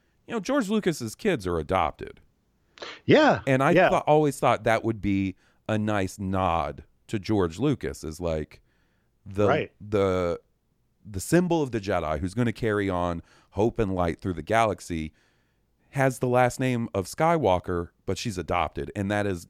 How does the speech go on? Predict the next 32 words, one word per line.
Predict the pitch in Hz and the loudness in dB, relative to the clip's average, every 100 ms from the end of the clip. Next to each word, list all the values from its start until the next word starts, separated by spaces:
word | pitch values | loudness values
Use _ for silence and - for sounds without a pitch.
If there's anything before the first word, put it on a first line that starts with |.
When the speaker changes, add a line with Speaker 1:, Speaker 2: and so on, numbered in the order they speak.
| - | -8
Speaker 1:
no | 110 127 139 | -4 2 2
less | 120 101 92 | 2 0 -2
valid | 90 85 76 71 69 - _ _ _ _ - | -4 -4 -4 -6 -12 -16 _ _ _ _ -16
than | 92 101 92 85 | -2 0 0 -2
if | 95 90 | -4 -4
she | - 101 | -4 -4
was, | 90 - - - - - - - | -4 -6 -14 -16 -16 -20 -20 -12
you | 123 - | -2 0
Speaker 2:
Of | 233 | 2
Speaker 1:
know, | |
Speaker 2:
course | 226 302 - | 2 2 0
not. | 113 98 | 0 0
Speaker 1:
his | - | 0
Speaker 2:
Right, | 170 120 | 0 4
Speaker 1:
Right. | 104 123 | 2 2
Speaker 2:
exactly. | 117 151 | 0 0
Speaker 1:
So, | 127 | 2
like, | 117 110 - | 0 -2 2
I | 220 | 4
always | 302 165 | 4 2
just | 135 - | -4 -2
thought | 123 98 | 0 0
that | 104 101 | 0 0
would | 95 | -2
be | 95 90 | -2 -2
a | 85 | -2
nice | 90 82 - | -4 -4 -4
little | 90 82 76 _ _ _ - - - | -2 -2 -4 _ _ _ -20 -20 -8
sort | - 143 | 2 2
of | 113 | 2
connection, | 120 104 135 - 175 - | -2 -2 -2 -2 -6 -2
and | 123 110 | -2 -2